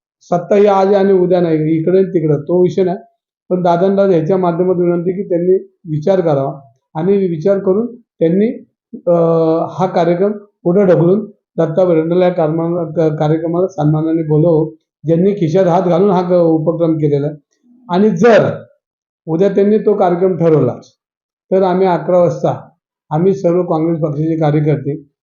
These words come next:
दत्ता बैरटांच्या अध्यक्षतेखाली त्या ठिकाणी जाऊन त्या टाकीचं उद्घाटन करू.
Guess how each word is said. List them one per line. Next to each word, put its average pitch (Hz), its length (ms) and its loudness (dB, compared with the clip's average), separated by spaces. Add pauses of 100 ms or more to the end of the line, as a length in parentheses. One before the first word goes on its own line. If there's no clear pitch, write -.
(160)
दत्ता 156 300 0
बैरटांच्या 160 540 0
अध्यक्षतेखाली 147 680 -4 (340)
त्या 180 120 2
ठिकाणी 160 400 0
जाऊन 160 260 -2
त्या 160 240 -4
टाकीचं 147 340 -2
उद्घाटन 147 440 0
करू. 160 200 0